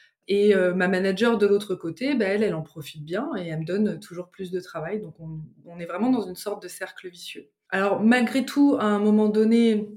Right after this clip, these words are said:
je vais quand même me rendre compte <laughs> que j'ai beaucoup trop de travail et, et surtout que j'en ai beaucoup plus que les autres. J'arrive bien à, à me comparer aux autres.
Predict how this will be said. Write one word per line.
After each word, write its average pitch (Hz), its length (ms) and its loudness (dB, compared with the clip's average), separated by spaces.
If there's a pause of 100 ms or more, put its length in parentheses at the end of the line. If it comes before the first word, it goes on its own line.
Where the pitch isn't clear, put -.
(340)
je 175 60 -12
vais 190 140 2
quand 208 160 0
même 214 280 6
me 190 60 4
rendre 196 280 0
compte 214 320 4 (400)
<laughs> - 400 -14
que 202 120 2
j'ai 196 140 0
beaucoup 185 260 -4
trop 196 200 -6
de - 60 -6
travail 262 640 0 (140)
et, 185 260 -2
et 180 60 0
surtout - 400 -4
que 214 120 2
j'en 170 200 -2
ai 214 100 4
beaucoup - 380 -2
plus 285 300 0
que 202 120 -4
les 202 180 2
autres. 180 160 -2
J'arrive 165 280 -6
bien 208 260 0
à, 190 140 -2
à - 320 -12
me 175 100 -4
comparer 170 420 -8
aux 165 180 -4
autres. - 380 -4